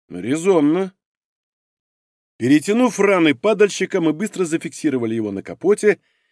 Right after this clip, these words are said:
и уже спокойно вкатились в Чердынь, на глазах у изумленной от такого украшения охраны блокпостов и городских жителей,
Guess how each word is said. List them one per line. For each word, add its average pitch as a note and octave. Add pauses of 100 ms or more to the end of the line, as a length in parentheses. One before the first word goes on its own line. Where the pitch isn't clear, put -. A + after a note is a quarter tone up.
(140)
и G#2
уже D#3
спокойно G#3
вкатились F3
в -
Чердынь, D3+ (360)
на D3
глазах E3+
у F#3+
изумленной F3
от B2+
такого C#3
украшения C3
охраны A2
блокпостов F#2+ (200)
и D3
городских D3
жителей, G#2